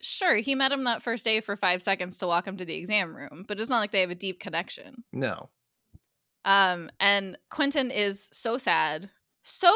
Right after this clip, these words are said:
Speaker 1: sad that he tries to call Julia, who doesn't answer. And we're like, "Yeah, she's probably still mad at you last time for being such a jerk,"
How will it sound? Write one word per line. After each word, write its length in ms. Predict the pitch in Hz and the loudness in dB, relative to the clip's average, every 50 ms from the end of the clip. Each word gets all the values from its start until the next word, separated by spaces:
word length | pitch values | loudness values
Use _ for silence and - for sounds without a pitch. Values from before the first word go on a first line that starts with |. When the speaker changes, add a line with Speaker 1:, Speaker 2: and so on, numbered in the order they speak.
| 523 | 6
Speaker 1:
sad 480 | 523 - - 381 349 359 320 277 247 214 | 2 0 0 0 0 2 2 2 0 0
that 120 | 226 226 | -2 -6
he 120 | - 269 254 | -6 -8 -10
tries 400 | - - - 240 254 302 311 - | -8 -4 -2 -2 -2 -2 -2 -6
to 100 | - 330 | -10 -10
call 280 | - - 330 311 311 | -6 -2 -2 -2 -2
Julia, 760 | 269 247 - - 254 269 262 196 165 - 110 107 - - - - _ _ _ _ _ _ _ _ _ _ _ _ _ _ _ _ _ _ | -2 -6 -10 -8 -6 -4 -4 -4 -4 -4 -4 -6 -6 -8 -10 -12 _ _ _ _ _ _ _ _ _ _ _ _ _ _ _ _ _ _
who 140 | - 220 | -10 -8
doesn't 380 | 208 202 226 240 269 330 311 277 | -2 2 2 2 2 2 -2 -4
answer. 600 | - - 220 247 254 - - 135 131 120 - - 254 - _ _ _ _ _ _ _ _ _ - | -2 -2 -2 -2 -2 -2 -4 -6 -6 -6 -6 -8 -8 -10 _ _ _ _ _ _ _ _ _ -2
And 160 | 190 202 208 | -2 0 2
we're 140 | 202 214 208 | 4 4 4
like, 600 | 208 208 208 202 202 185 180 _ - - - _ _ _ _ _ _ _ _ _ _ _ _ - | 6 6 6 6 6 4 0 _ -18 -20 -20 _ _ _ _ _ _ _ _ _ _ _ _ 8
"Yeah, 280 | 330 370 339 240 185 - | 10 12 12 10 10 6
she's 200 | - - - 262 | 2 -4 -4 -4
probably 260 | - - 302 311 370 392 | -2 0 0 2 0 0
still 180 | - 381 349 | -2 -2 -2
mad 340 | 277 240 190 190 220 269 311 | 0 2 2 4 4 4 2
at 60 | 277 | 0
you 140 | 226 262 262 | -2 -4 0
last 260 | 220 208 247 302 - | 2 2 2 2 0
time 200 | - 254 233 233 | -2 -2 -2 -2
for 100 | 240 233 | -4 -6
being 220 | 196 226 233 240 247 | -6 -4 -6 -6 -4
such 160 | - 240 226 214 | -6 -6 -4 -6
a 60 | 202 | -6
jerk," 500 | 196 170 208 254 269 208 196 262 - | -6 -4 0 2 2 2 2 0 -2